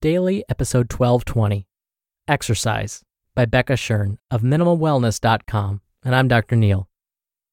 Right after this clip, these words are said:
Hey there, welcome back to Optimal Health Daily, where I read to you from some of the best health and fitness blogs on the planet,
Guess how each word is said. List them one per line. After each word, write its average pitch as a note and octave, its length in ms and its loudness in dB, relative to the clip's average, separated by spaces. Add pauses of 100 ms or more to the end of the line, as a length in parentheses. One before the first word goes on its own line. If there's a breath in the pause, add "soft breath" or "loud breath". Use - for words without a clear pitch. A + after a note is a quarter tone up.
(160)
Hey A3+ 160 4
there, F#3 180 4
welcome C3+ 440 2
back C3+ 340 0
to - 100 -8
Optimal B2+ 400 -2
Health B2+ 300 -2
Daily, C#3 480 -2
where B2+ 160 0
I - 20 4
read C3 260 0
to - 140 -4
you D3+ 100 0
from C#3 200 -6
some B2+ 180 -2
of A#2 60 0
the A2 120 -2 (140)
best F#3 300 -2
health F3 180 0
and E3+ 140 -2
fitness E3+ 320 -4
blogs D#3 500 0
on B2+ 160 0
the A#2 100 -2
planet, A#2+ 520 0